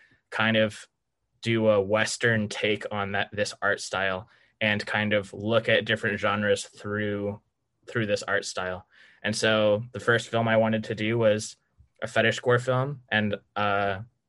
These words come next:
my personal, in my personal life, I'm an emetophiliac. I like puke. And so I wanted to make something that was like that. And, uh, I got in contact with Felicia Fisher, who, uh, I had on my podcast.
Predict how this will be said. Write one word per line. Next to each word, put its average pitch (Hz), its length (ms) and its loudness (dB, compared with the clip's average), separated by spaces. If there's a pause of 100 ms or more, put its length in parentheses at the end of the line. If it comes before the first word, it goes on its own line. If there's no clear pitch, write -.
my 104 240 0
personal, 117 640 2
in 113 100 0
my 107 100 0
personal 117 380 0
life, 113 220 2
I'm 107 100 0
an 104 60 -4
emetophiliac. 107 800 0
I 104 60 0
like 98 260 -4 (140)
puke. 110 400 -6 (240)
And 104 160 -4
so 110 200 2
I 104 100 2
wanted 104 280 -2
to - 100 -6
make 104 200 -2
something 110 360 -2
that 101 160 -4
was 101 260 -4 (840)
like 117 260 2
that. 151 280 2 (280)
And, 107 300 2
uh, 101 360 2
I 104 80 2
got 113 220 2
in 113 60 -2
contact 110 520 0
with 104 140 -2
Felicia 107 400 -2
Fisher, 113 580 2
who, 104 360 -2
uh, 98 280 0 (320)
I 101 80 0
had 117 160 4
on 113 100 4
my 98 120 2
podcast. 117 800 -2